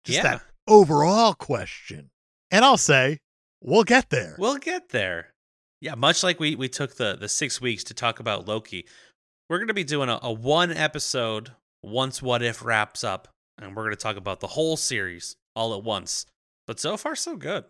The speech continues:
Speaker 1: So far, so good. There's a lot to talk about, and we're gonna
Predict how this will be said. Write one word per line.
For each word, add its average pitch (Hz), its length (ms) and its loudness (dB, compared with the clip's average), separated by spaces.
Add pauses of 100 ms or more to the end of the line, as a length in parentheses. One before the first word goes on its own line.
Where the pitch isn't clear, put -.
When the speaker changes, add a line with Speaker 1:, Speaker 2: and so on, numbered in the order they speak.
(100)
Speaker 1:
So 269 280 2
far, 277 380 2
so 247 280 2
good. 196 480 2 (420)
There's 139 160 -14
a 110 60 -12
lot 131 420 -2
to 123 80 -18
talk 123 280 -4
about, 107 320 -4
and 98 80 -14
we're 117 120 -8
gonna 101 240 -10